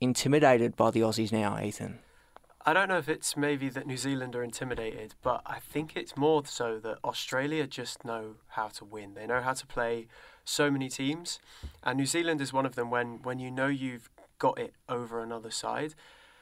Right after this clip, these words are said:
Speaker 2: you make the most of it, and winning kind of becomes second nature to you.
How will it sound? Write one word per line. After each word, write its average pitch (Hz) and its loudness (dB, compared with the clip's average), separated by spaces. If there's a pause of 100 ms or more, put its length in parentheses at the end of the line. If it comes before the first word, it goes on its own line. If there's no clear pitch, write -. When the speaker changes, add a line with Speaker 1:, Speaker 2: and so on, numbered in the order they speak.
(440)
Speaker 2:
you 143 0
make 170 2
the 156 -2
most 175 0
of 113 -6
it, 110 -6
and 120 -6
winning 135 2
kind 135 0
of 135 -8
becomes 127 -4
second 123 -4
nature 123 -6
to 139 -6
you. 143 -2